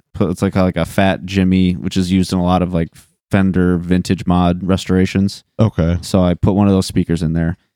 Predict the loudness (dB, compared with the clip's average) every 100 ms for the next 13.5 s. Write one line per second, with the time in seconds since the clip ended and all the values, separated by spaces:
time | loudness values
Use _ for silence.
0 | _ 0 2 4 2 -2 _ _ _ _
1 | _ _ _ -2 0 0 -2 -2 0 2
2 | 2 0 -6 _ _ _ 0 2 2 2
3 | 0 -2 -4 -4 -6 -4 0 0 0 -4
4 | -8 -8 -6 -2 -4 0 -2 0 0 0
5 | -2 -2 -4 -4 -10 -4 -4 -2 -6 -6
6 | -8 -8 -2 0 0 -2 2 2 2 0
7 | 0 2 2 0 0 2 2 2 0 -2
8 | -8 -14 -12 -4 -4 -4 -4 -4 0 2
9 | 2 2 2 2 2 -2 -2 0 2 2
10 | 0 0 0 2 0 -2 _ _ _ _
11 | -4 0 2 4 2 -2 _ _ _ -6
12 | 0 2 2 0 0 0 0 0 -2 0
13 | 0 2 2 0